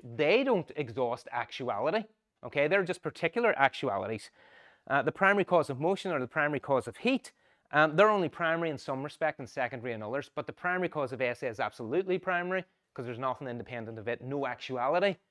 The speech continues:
um, of which it's not the cause. So it's absolutely primary cause. Now, given that it's absolutely primary, there's nothing of which it is in need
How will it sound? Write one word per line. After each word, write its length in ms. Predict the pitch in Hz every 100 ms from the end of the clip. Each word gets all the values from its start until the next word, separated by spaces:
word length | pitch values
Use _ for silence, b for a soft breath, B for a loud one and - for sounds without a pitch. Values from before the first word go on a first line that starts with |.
| _ _ _
um, 460 | 131 131 131 135 123 _ _ -
of 160 | 131
which 240 | 139 131 143
it's 160 | -
not 220 | 123 107
the 80 | -
cause. 360 | - 131 127 - _ _ _
So 140 | - 135
it's 120 | -
absolutely 520 | 143 160 - 131 110
primary 360 | 120 127 117 117
cause. 380 | - 123 104 - _ _ _ _ _ _ _
Now, 240 | 165 170 - _ _ _ _ _ _ _ b b b _ _
given 200 | 196 220
that 120 | 240
it's 140 | 214 -
absolutely 500 | 175 - 160 143 147
primary, 460 | - 117 107 131 - _ _ _ _ _ _ -
there's 180 | 143
nothing 420 | 147 180 196 214 185
of 120 | 131
which 420 | 139 147 - - -
it 160 | 143
is 120 | 139 131
in 220 | 131 120
need 360 | 117 123 131